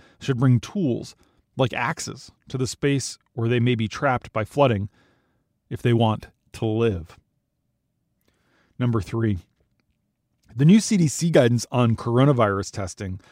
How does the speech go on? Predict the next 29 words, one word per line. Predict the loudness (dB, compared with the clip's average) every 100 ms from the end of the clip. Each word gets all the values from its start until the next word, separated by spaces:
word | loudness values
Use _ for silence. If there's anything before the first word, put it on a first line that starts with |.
| _ _
that | -4
was | -4
posted | -2 -2 -2
this | -6 -4
week | -4 -2
on | -4
its | -2
website | -2 -2 -4 -6
without | -4 -2 0
any | 0
public | -2 -4 -2
announcement | -2 -4 -6 -10 -16 _ _
replaces | -4 -2 0 -2 -2 -4
advice | 0 0 0 -2
that | -6
everyone | -4 0 2 2
who | 0
has | 0
been | 0 0
in | 0
close | -2 -4
contact | -2 -4 -4 -6
with | -6 -4
an |
infected | -2 -2 -4 -4 -6
person | -6 -4 -6
should | -6 -6
get | -8 -6
tested | -6 -6 -6 -10